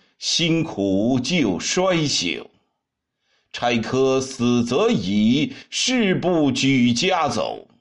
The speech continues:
今年大作社，是以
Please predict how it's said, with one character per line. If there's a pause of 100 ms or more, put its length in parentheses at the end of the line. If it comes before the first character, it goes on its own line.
(680)
今
年
大
作
社， (220)
是
以